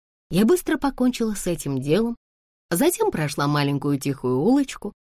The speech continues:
которая вела от лавки башмачника к почте.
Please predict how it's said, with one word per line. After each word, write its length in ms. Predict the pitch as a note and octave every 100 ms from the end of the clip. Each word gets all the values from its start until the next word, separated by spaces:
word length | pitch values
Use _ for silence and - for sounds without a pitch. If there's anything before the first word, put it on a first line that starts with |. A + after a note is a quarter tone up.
| -
которая 380 | G#3 A#3+ A3+ G3+
вела 280 | G3+ F#3+
от 120 | F#3 D#3+
лавки 320 | E3 D#3 D3
башмачника 880 | C#3+ C#3+ C#3+ D#3 G#3 - E3+ D#3 C#3+
к 80 | -
почте. 480 | C#3+ C3 - -